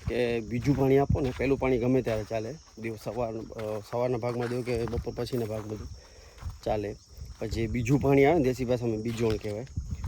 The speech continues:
ઈ પાણી બપોર પછી જ ચાલવું જોઈએ, નહીં તો સવારના કરો ને તો બપોરને સુકાઈ જાય, એટલે પછી પાછા ટોપલા બેસી જાય. એટલે બપોર પછી આપવું બહુ જરૂરી છે. આ નિયમ છે, મગફળી હોય કે બીજા ગમે તે પાક હોય, બીજોણ આપો ને એ તમને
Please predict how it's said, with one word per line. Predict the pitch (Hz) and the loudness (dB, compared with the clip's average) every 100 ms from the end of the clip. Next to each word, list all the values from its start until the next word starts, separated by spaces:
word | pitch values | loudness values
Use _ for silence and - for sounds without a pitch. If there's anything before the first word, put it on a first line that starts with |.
| - | -4
ઈ | 135 | -2
પાણી | 131 139 | 2 4
બપોર | 123 120 139 113 | 4 2 -2 -2
પછી | 120 151 | 0 2
જ | 120 - | 2 0
ચાલવું | 113 113 110 | -2 0 -2
જોઈએ, | 107 127 | 0 0
નહીં | 104 110 | 0 -2
તો | 104 | -4
સવારના | 107 113 123 123 | -2 2 2 2
કરો | 139 | 2
ને | 151 | 0
તો | 113 | -2
બપોરને | 113 127 117 | -4 -4 -4
સુકાઈ | - 147 139 120 | -4 -2 0 0
જાય, | 110 | 0
એટલે | 104 | -4
પછી | 107 107 | -4 -6
પાછા | - 120 117 | -2 -2 -2
ટોપલા | 117 117 123 175 - | -4 -4 -6 -6 -8
બેસી | 117 117 110 | -4 -4 -4
જાય. | 98 95 - - - - - - | -6 -8 -10 -14 -14 -14 -14 -10
એટલે | - | -8
બપોર | 107 117 135 | -4 -2 0
પછી | 113 117 131 | -2 0 -2
આપવું | 120 123 | 0 0
બહુ | 123 | 0
જરૂરી | 117 117 127 123 104 | 0 0 0 0 -2
છે. | 113 139 - - - - - - - - - - - - | -2 -4 -6 -14 -16 -16 -18 -20 -16 -16 -16 -18 -14 -6
આ | |
નિયમ | 117 131 123 | 0 2 2
છે, | 113 | 0
મગફળી | 104 120 - 131 | -4 -2 2 2
હોય | 131 | 4
કે | 123 | 2
બીજા | 113 113 | -2 -2
ગમે | 110 120 110 | 0 0 0
તે | 113 | -2
પાક | 104 101 | -4 -6
હોય, | 101 | -8
બીજોણ | 101 113 123 123 | -8 -4 0 0
આપો | 113 147 | 0 0
ને | 120 | -2
એ | |
તમને | 107 107 117 | -2 -4 -4